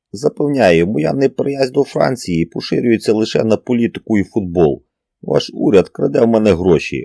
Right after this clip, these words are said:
а ваша футбольна команда нещодавно зганьбила нашу». Софі привітно усміхнулась. Тібінг уважно подивився на неї, тоді на Лендона. «У вас щось трапилось? Ви обоє якісь схвильовані».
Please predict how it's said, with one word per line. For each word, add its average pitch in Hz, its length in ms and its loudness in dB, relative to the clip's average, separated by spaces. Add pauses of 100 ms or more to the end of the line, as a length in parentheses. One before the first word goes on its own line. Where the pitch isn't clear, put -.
(120)
а - 80 -2
ваша - 320 0
футбольна 127 560 -2
команда 135 520 -2
нещодавно 95 640 -2
зганьбила 90 560 2
нашу». 64 440 -6 (1000)
Софі - 400 -8
привітно 87 540 -4
усміхнулась. 78 800 -6 (920)
Тібінг - 440 -8
уважно 95 380 0
подивився 92 580 -2
на 87 100 -4
неї, 95 360 -2
тоді 82 280 -6
на 87 120 -2
Лендона. 67 640 -4 (680)
«У - 80 -10
вас 104 160 4
щось 127 180 -2
трапилось? 104 600 2 (340)
Ви 113 140 -2
обоє 135 420 2
якісь 117 280 -4
схвильовані». 76 800 2